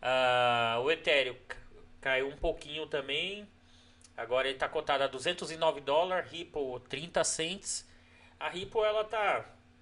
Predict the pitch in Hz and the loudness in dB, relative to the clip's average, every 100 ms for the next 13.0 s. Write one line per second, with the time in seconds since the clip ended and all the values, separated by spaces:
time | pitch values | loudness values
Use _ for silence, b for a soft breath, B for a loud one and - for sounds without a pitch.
0 | - - - - - - - 139 147 147 | -20 -20 -20 -20 -20 -20 -12 -10 -8 -8
1 | 135 160 - 180 - 175 196 175 139 127 | -6 -6 -2 -4 0 -2 -2 0 2 2
2 | 120 120 - 110 - b b 120 107 - | 0 -8 -10 -18 -18 b b -10 -6 -4
3 | 131 135 151 147 143 - 147 143 143 156 | -4 -4 -6 -2 -2 -2 -6 -6 -6 -6
4 | - 123 113 120 143 - - 180 147 120 | -4 -4 0 2 0 -2 -2 2 2 0
5 | - B B B B B B 110 104 135 | -10 B B B B B B -6 -4 -2
6 | 156 139 135 151 170 170 - - B B | -2 0 2 2 2 -2 -10 -20 B B
7 | B B 127 139 139 135 131 131 - 175 | B B 0 2 4 2 0 -4 -2 -2
8 | 165 - 160 147 143 123 - 131 123 165 | -2 -2 2 2 0 -6 -4 -4 -2 -4
9 | 185 170 - - 165 170 185 131 127 143 | -6 -4 -4 2 2 2 -4 2 4 6
10 | 175 180 - - - B B B B B | 4 -2 -8 -20 -20 B B B B B
11 | B 127 131 139 - 147 160 - - 170 | B -2 0 0 -2 -2 -4 -4 -4 -2
12 | 202 185 180 - 165 - 160 170 202 220 | -2 -6 -8 -4 -4 -4 0 2 2 0